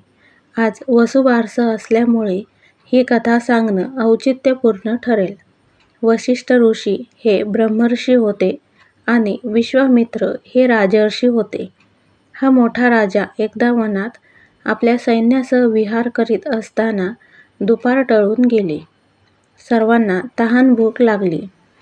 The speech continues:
त्या वनात त्यांना वसिष्ठांचा आश्रम दिसला. त्या साध्या आश्रमात विश्वामित्राच्या साऱ्या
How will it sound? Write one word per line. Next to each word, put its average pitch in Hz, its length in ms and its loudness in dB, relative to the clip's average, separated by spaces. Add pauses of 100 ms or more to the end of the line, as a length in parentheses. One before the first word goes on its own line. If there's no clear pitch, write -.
(280)
त्या 233 140 2
वनात 214 340 -2 (100)
त्यांना 202 340 -4 (140)
वसिष्ठांचा 240 920 0
आश्रम 208 440 -2
दिसला. 220 420 -2 (840)
त्या 269 120 2
साध्या 240 420 2
आश्रमात 214 680 -2
विश्वामित्राच्या 226 1300 0 (560)
साऱ्या 226 380 2